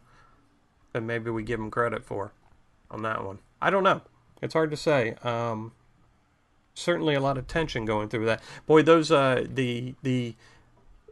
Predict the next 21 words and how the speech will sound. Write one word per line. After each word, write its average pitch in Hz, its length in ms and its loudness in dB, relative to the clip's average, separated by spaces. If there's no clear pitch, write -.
people 170 300 4
listening 135 520 2
to 120 220 -2
Carter's 131 460 2
conspiracy, 139 680 -2
boy, 117 240 0
they 131 140 2
weren't, 123 320 -4
they 139 100 -2
weren't, 127 300 -2
uh, 127 160 -4
didn't 147 220 -2
take 151 160 2
much 143 180 2
for 131 100 -8
them 135 200 0
to 127 60 -2
give 107 200 -2
him 104 140 -4
up. - 280 -6
<laughs> - 60 -6